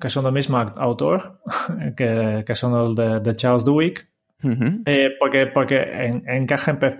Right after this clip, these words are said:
Speaker 1: en perfección lo que yo veo en, en, en qué es la productividad, ¿no? Al final la productividad es, es, eh, es optimizar un poco nuestro, nuestro recurso escaso que es la, la atención.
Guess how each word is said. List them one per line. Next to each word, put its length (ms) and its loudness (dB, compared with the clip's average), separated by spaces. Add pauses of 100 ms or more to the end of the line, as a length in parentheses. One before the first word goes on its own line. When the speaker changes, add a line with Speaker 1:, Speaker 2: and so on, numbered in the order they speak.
Speaker 1:
en 140 0
perfección 440 -2
lo 120 2
que 80 0
yo 100 4
veo 240 4
en, 260 0
en, 300 -2 (500)
en 180 -2
qué 120 2
es 100 4
la 100 2
productividad, 640 2
¿no? 160 -2
Al 200 -2
final 260 2
la 80 2
productividad 360 0
es, 240 -2
es, 440 -4
eh, 360 0 (640)
es 160 2
optimizar 540 4
un 80 2
poco 260 4
nuestro, 300 2 (640)
nuestro 340 0
recurso 500 0
escaso 420 -4
que 100 0
es 60 0
la, 120 2 (180)
la 180 0
atención. 600 -2